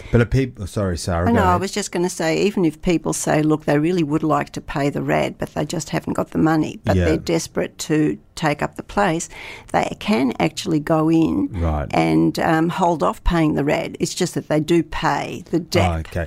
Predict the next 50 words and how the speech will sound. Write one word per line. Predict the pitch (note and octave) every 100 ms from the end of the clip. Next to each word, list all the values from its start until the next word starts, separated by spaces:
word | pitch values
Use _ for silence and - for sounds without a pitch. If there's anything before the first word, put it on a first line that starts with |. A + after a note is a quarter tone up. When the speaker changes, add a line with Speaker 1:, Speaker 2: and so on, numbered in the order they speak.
| - -
Speaker 1:
That's | A2 A2
Speaker 2:
until | E3
Speaker 1:
exactly | G#2+ - G#2
Speaker 2:
that's | F2+
Speaker 1:
what | F2
I | E2
was | D#2+
Speaker 2:
available. | D#2 E2
Speaker 1:
gonna | E2 E2
ask | -
you. | F2
So | -
you | F#2+ F#2+
Speaker 2:
Yeah. |
Speaker 1:
can | - A#2 A2+
go | G#2+ F#2+ F2+
in | F2 F2+
without | F2+ G#2 -
paying | G2 F#2+
the | F2
lump | F2 B1
sum, | - F#2 F2+
pay | F2+ -
the | -
interest, | - G#2+
Speaker 2:
Absolutely. | G#2 - G2+
Speaker 1:
and | G2
then | G2+ G2+
at | F#2
a | F#2
later | F#2 F#2+ F2+
point | - A#2 G#2+ - - - _
say, | - G2 F2+
"Hey, | F#2 F#2 F#2 -
I |
don't | F#2
wanna | F#2+ F2+
pay | F2+ F2
that | D#2+ -
five | F2+ E2+
point | F#2+ F2+
eight | F2 F2
eight | D2
percent | - G2 A2
interest | D3+ B2 -
anymore. | F#2+ F2+ F2 F#2+ - - -
Here's | - G2+ F2+
my | F2+
lump | F2 E2+ -
sum. | - F2 E2+